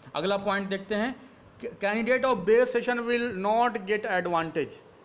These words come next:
जी हाँ, base session वाले को कोई advantage नहीं मिलने वाला। रेलवे जिस तरह से शॉ-, अपना normalize करता है मार्क्स को, आप आरआरबी की किसी भी website पर जाके देखिए। जब मैंने भी video बनाया, इससे पहले मैंने कई website देखा,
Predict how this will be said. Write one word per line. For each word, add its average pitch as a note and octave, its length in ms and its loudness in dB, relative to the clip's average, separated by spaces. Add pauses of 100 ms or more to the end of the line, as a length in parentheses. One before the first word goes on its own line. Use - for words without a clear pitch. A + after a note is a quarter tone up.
जी E3 160 -4
हाँ, D3+ 120 0 (120)
base A3 300 4
session G#3 280 -4
वाले G3+ 380 0 (480)
को A#3 100 0
कोई A#3 260 4
advantage G3 500 2
नहीं D#3+ 160 -2
मिलने A#2 240 -6
वाला। A2 260 -10 (1700)
रेलवे A3 340 2
जिस B3+ 200 -2
तरह B3 140 4
से A#3+ 240 2
शॉ-, G3+ 260 2
अपना G3 640 2
normalize F#3 500 2
करता E3+ 280 0
है D#3+ 80 0
मार्क्स C3 260 -2
को, C3+ 120 -6
आप C3+ 160 0
आरआरबी E3 360 2
की F#3 120 -12
किसी - 240 -14
भी F3+ 80 -2
website D#3+ 440 -2
पर D#3 60 -6
जाके C#3+ 240 -4
देखिए। C#3 360 -10 (380)
जब D#3+ 120 2
मैंने E3+ 220 0
भी F#3+ 120 2
video F3 340 0
बनाया, D#3 320 0
इससे E3+ 240 -4
पहले D#3+ 240 -2
मैंने D#3+ 180 -6
कई F3 220 -2
website C#3 460 -6
देखा, D3 340 -2